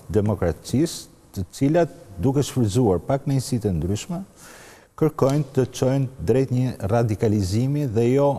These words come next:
ele-, duke u bazuar ke elementet normal që është demokratik, që është vota. Dhe ky është një, një tregues në vetvete, bën pak rikoshet, pra, edhe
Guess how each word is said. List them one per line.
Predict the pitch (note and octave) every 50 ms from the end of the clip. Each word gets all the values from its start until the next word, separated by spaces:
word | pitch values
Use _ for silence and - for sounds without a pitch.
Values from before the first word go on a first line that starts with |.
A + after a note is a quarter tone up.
| - - - - - -
ele-, | - A2+ A#2 A#2+ B2 B2 A2+
duke | F2+ F#2+ B2+ A#2+ A2+ C3+
u | B2 A2+
bazuar | G#2+ A#2+ A#2 G2 - B2 B2+ C#3+ C#3
ke | - - A#2
elementet | A2 A2+ A2+ A#2 B2 B2+ B2 A2+ C3 - - -
normal | G#2+ G#2+ A2+ A#2 A#2 A2 A#2+ A#2+ B2 B2+ A2+
që | - - G#2+ A2 A2
është | G#2 - - - - - - - - - - - - _ _ _ _ - F2 D#2+
demokratik, | G2+ F#2 G2 F2 G2 F#2 E2 - A#2+ C3 C#3 -
që | G#2+ G#2 F#2+
është | D#2+ C#2+
vota. | D#2 C2+ G#1 - - - - - - - - - - - - - - - - _ _
Dhe | - - D3
ky | - - A3 A3+
është | G#3 F#3+ - F3+ F3+
një, | F3 E3 - - - - - - - - B2+
një | C#3 D#3 D3+ D3 C3 G2 - -
tregues | D3 B2+ A#2+ G#2 G#2 C3 G3 G#3 F3 C#3 C#3+ D3+ - - - - - - - - - - -
në | G#2 G#2+
vetvete, | A2 C3+ B2 A2+ B2 D3 C3 G2+ F#2 A#2+ C3 E3 G3+ - - - - - - - - - - - - - - - - - - - - -
bën | G2 C3 C#3+ C#3 -
pak | D3 B2 - - A2+
rikoshet, | A2 G#2 A#2+ A2+ - - C#3 A#2+ - - - - - - - - - - _ -
pra, | F2+ E2 D#2 D#2+ - - F2 F#2+
edhe | G2+ G#2 A2